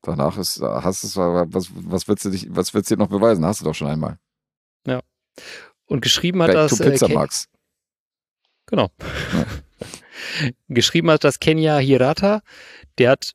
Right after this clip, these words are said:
Speaker 2: auch wenig Credits. Der hat acht Writing Credits und hat einen Film geschrieben, auf den hab ich irgendwie ein bisschen Bock. Der heißt Memoirs of a Murderer.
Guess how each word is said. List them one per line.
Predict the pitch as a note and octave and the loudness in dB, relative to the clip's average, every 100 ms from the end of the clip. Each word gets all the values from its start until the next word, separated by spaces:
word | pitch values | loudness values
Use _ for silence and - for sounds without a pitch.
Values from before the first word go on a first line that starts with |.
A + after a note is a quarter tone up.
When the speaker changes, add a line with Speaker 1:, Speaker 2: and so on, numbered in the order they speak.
| _ _ | _ _
Speaker 2:
auch | B2+ D#3+ - - | 4 6 4 -6
wenig | B2+ D#3+ G#3 | 0 2 2
Credits. | - G3+ A#3+ - | 2 2 2 0
Der | - | 0
hat | A#2+ - | 0 -4
acht | C3+ - - - | -8 -8 -10 -2
Writing | A#2+ D3+ G3 | 0 0 -2
Credits | G3 G3 G3 - | 0 0 0 -2
und | B2+ | -2
hat | - | -2
einen | C#3 D#3 G3+ | -2 0 0
Film | - G3 | 2 2
geschrieben, | F#3+ - F#3+ G3 F#3+ G#3+ - | 2 0 -2 0 -2 -4 -8
auf | - - | -10 -2
den | D#3+ | 0
hab | E3+ | 0
ich | D#3 | 0
irgendwie | D3+ D#3 | 0 2
ein | |
bisschen | D3+ D3 B2+ | 0 0 2
Bock. | C3+ D#3 - - - | 2 2 -8 -20 -4
Der | A#2 | 2
heißt | A#2 C3 - | 2 2 -2
Memoirs | G#2+ A#2 D#3+ F3+ D#3+ D#3+ E3 | 0 2 2 4 4 4 2
of | - - | -2 2
a | C#3+ | 2
Murderer. | C3 C#3 D#3+ C#3 G#2+ G#2 G2 | 4 6 8 8 6 6 2